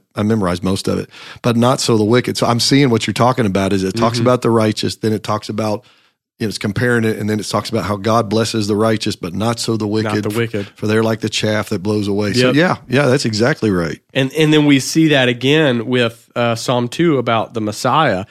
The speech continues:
Speaker 2: And if we just wanna do a little foreshadowing, you know, real quick, it's clear that, uh, God blesses the righteous, but the wicked are gonna, gonna be judged. And this is most clearly seen, uh, with our Messiah.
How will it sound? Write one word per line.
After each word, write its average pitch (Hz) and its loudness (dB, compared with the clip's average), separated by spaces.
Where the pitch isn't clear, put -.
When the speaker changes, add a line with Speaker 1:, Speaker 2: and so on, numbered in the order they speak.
Speaker 2:
And 131 0
if 120 -4
we 143 4
just 127 -2
wanna 123 0
do 120 -2
a - 0
little 110 -2
foreshadowing, 117 2
you 123 0
know, 113 0
real 123 2
quick, 139 0
it's 123 -4
clear 147 2
that, 117 2
uh, 110 0
God 123 -2
blesses 120 0
the 120 0
righteous, 120 0
but - -12
the 110 -4
wicked 113 -4
are 120 -2
gonna, 113 -4
gonna 113 -2
be 107 -4
judged. 107 0
And 110 -2
this 110 -4
is 117 -4
most 117 -2
clearly 120 -2
seen, 127 -4
uh, 120 0
with 123 0
our 139 2
Messiah. 139 0